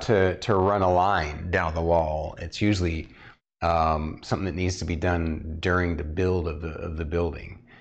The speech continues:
Um, and so that's why I haven't tried to run a, a line down the wall to do that. I don't know why I got off on that tangent, but, uh,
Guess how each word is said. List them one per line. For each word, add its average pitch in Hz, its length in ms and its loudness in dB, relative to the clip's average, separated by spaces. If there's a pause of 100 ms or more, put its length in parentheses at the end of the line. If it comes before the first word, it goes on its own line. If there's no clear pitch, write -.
(240)
Um, 80 720 0
and 85 200 -6
so - 160 -2
that's 90 260 -2
why 82 260 2
I 80 120 2
haven't 80 240 0
tried 78 240 -2
to 78 80 -6
run 80 400 -2
a, 85 240 -8
a 87 60 -4
line 82 360 0
down 82 160 -4
the 78 100 -6
wall 80 360 -6
to - 100 -10
do 80 200 -6
that. 78 280 -8 (440)
I 95 60 0
don't 117 100 4
know 110 100 4
why 92 120 4
I 95 40 2
got 95 120 2
off 98 120 0
on 90 80 -4
that 76 120 -6
tangent, 82 440 0
but, 80 240 -6
uh, 78 200 -2